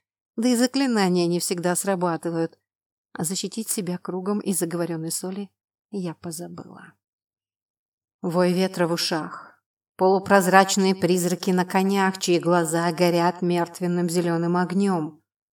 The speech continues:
Их бешеная скачка под облаками. Впереди несутся призрачные гончие —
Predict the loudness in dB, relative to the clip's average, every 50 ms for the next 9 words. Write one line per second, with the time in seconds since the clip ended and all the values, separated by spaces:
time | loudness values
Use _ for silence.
0 | _ _ _ 0 0 2 2 4 2 2 2 4 2 0 2 2 0 0 0 0
1 | 2 0 0 0 -2 -4 -2 0 0 0 2 2 2 2 2 0 0 0 0 0
2 | 2 0 0 -2 -4 -6 -10 _ _ _ _ _ _ _ _ _ _ _ _ _
3 | _ 2 4 6 8 8 6 6 6 4 4 4 4 4 2 2 4 4 4 4
4 | 4 4 4 4 2 4 2 2 2 2 2 2 2 2 2 2 2 2 2 4
5 | 2 2 0 -2 0 2 2 2 2 0 -4 -12